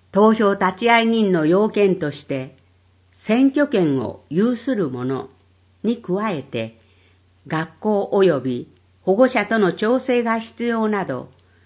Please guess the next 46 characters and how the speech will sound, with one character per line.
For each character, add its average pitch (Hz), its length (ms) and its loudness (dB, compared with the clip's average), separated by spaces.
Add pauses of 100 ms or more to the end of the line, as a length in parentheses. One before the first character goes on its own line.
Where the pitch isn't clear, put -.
様 220 380 0
々 247 240 2
な 151 140 2
課 151 140 -10
題 226 220 -4
が 220 140 0
あ 220 60 -2
る 208 100 -6
こ 139 120 -6
と 160 120 -8
か 131 140 -14
ら、 117 200 -14 (680)
今 190 240 2
後 185 160 2
は 170 300 0
市 - 280 -4
内 160 320 0 (100)
高 254 240 2
等 269 260 2
学 269 260 -4
校 151 220 -2
へ 196 120 0
の 147 180 -2
聞 - 180 -20
き 240 100 -6
取 254 240 0
り 240 60 -6
調 262 260 -2
査 170 180 -8
等 170 340 -2
を 110 60 -4
行 185 160 -4
い 190 220 -4
な 180 180 -4
が 135 120 -10
ら、 120 180 -16 (800)
引 156 100 -12
き 226 160 -2
続 196 300 -2
き 180 360 -4
研 208 260 2
究 226 340 -4
し - 100 -16
て 180 180 -6
い 147 120 -8
く。 - 360 -8